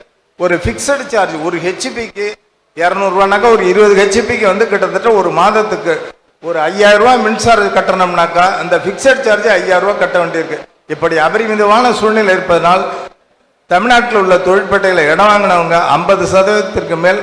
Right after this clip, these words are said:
தொழில் தொடங்க முடியாத நிலையில் இருக்கின்றது. அதையும் கவனத்திற்கு கொண்டு வந்திருக்கு.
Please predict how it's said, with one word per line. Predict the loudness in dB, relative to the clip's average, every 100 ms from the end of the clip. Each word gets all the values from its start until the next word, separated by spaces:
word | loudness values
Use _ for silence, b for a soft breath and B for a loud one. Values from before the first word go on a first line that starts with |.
| -4
தொழில் | 0 0 0
தொடங்க | 0 0 -4
முடியாத | -2 0 0 -2
நிலையில் | -4 -4 -4 -6
இருக்கின்றது. | -8 -10 -8 -6 -6 -4
அதையும் | -2 -2 -2
கவனத்திற்கு | -2 -2 -6 -10 -8
கொண்டு | -8 -6
வந்திருக்கு. | -6 -4 -4